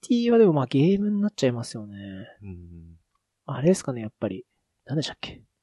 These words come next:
Speaker 1: えーっと、えーっと、何でしたっけ？あの、JavaScriptで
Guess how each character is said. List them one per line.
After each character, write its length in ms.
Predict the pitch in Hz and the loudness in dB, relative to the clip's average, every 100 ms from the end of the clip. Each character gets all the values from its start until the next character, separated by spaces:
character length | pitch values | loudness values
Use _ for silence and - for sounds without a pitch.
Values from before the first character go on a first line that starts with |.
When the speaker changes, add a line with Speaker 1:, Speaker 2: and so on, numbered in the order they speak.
| _ _ _ _ _ _ _ _ | _ _ _ _ _ _ _ _
Speaker 1:
え 140 | 107 98 | -10 -10
ー 20 | |
っ 40 | - - | -12 -10
と、 640 | 104 92 90 92 - - - _ _ _ _ _ _ - | -10 -8 -10 -12 -16 -20 -20 _ _ _ _ _ _ -14
え 240 | 113 98 | -12 -10
ー 40 | 98 | -14
っ 20 | |
と、 120 | - | -12
何 80 | 110 | -10
で 80 | 131 | -10
し 40 | - | -12
た 40 | |
っ 20 | |
け？ 60 | - | -14
あ 60 | 107 | -12
の、 80 | |
JavaScript 800 | 101 113 139 - - 147 - - | -8 -4 -4 -6 -4 -4 -4 -4
で 340 | 139 139 135 | -2 0 -2